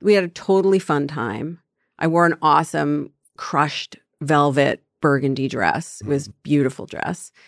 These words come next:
Speaker 1: Um, and I didn't meet any, I met a lot of friend, new friends, but I did not
Speaker 2: Mm-hmm.
Speaker 1: meet anybody. So then I thought, "Okay, well, maybe I'll try the personals ads," which I had never used before in my life.
Speaker 2: Mm-hmm.
Speaker 1: And, um,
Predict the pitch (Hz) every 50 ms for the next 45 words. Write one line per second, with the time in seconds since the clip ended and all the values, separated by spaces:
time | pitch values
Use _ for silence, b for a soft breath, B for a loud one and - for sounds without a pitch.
0 | b b b b b b b b b - 165 165 165 160 156 156 147 127 - _
1 | _ _ _ _ _ _ _ _ _ _ - 180 180 180 175 180 185 170 185 180
2 | 185 175 - - - 180 170 165 160 170 180 196 190 175 - 180 175 202 214 190
3 | 175 165 160 156 143 143 - 175 156 139 117 156 156 147 - - 156 135 127 139
4 | 139 - - - 151 151 151 151 147 143 139 - - 143 143 139 135 131 131 135
5 | 135 - - - - - 202 196 254 269 269 226 - 175 170 170 165 - - 127
6 | 131 101 156 160 - 160 165 160 165 160 151 143 139 131 - - - 120 120 117
7 | 131 147 - - 240 254 254 - - 165 139 127 135 135 131 101 98 87 80 73
8 | - - - b b b b b b - 165 147 127 135 135 143 147 143 131 127
9 | 135 131 135 147 175 208 233 226 220 - 170 - - 139 131 135 131 135 131 135
10 | 139 151 156 104 - - - - - - 101 95 92 104 104 b b b - -
11 | 165 165 165 156 156 147 - - _ _ _ _ _ _ - 156 151 147 143 143
12 | 143 147 139 - -